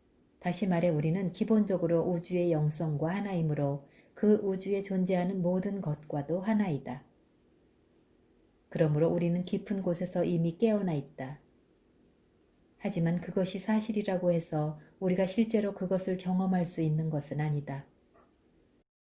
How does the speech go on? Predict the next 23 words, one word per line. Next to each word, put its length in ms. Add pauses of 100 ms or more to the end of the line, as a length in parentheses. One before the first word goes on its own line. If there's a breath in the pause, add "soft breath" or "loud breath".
(720)
사실 380
수면 340
상태의 500
자아 360
구조 300
체계와 640 (300 loud breath)
경계 420
때문에 520
그 200
진정한 580
본성으로부터 1120 (300 soft breath)
분리되어 540
있다는 420
것이 380
더 380
보편적이다. 920 (1600)
이것은 360
마치 360
영국에서도 800
비가 300
많이 280
오기로 380
유명한 560